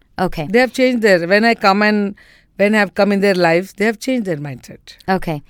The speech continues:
Speaker 1: Have you attended any of the weddings that have happened?
Speaker 2: Yeah, I attended Pradyuman's wedding in Udaipur.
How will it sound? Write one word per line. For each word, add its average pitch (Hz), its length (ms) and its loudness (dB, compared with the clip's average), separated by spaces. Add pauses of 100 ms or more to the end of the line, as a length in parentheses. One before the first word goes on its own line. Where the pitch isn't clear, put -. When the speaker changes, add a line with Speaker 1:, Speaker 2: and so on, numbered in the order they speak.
(120)
Speaker 1:
Have 214 140 -2
you 226 120 2
attended 220 360 0
any 220 200 -4
of 202 80 -6
the 180 80 -6
weddings 190 540 -6 (240)
that 185 100 -4
have 170 180 -4
happened? 208 420 -6
Speaker 2:
Yeah, 302 420 0
I 214 60 0
attended 262 340 -2
Pradyuman's 220 540 -2
wedding 185 340 -2
in 175 220 -2
Udaipur. 156 640 -4